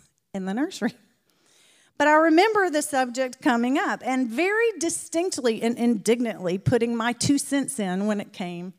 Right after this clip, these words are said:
to my turn. I said, "Submit? <laughs> You ain't never gonna catch me submitting to no man." I had been programmed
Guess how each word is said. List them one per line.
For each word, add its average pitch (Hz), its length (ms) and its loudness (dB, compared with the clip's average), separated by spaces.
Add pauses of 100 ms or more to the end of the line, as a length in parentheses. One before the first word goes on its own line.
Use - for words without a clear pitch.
(100)
to 320 100 -8
my 370 280 -4
turn. 101 360 -10 (600)
I 240 180 2
said, 214 400 -2 (540)
"Submit? 330 880 6
<laughs> - 60 -20 (580)
You 302 200 -2
ain't 240 120 -2
never 233 180 -2
gonna 233 140 0
catch 226 280 0
me 277 220 0
submitting 202 440 -4
to 190 80 -2
no 190 140 -2
man." 196 460 -4 (1800)
I 330 200 4
had 359 260 0
been 262 160 0
programmed 254 1000 2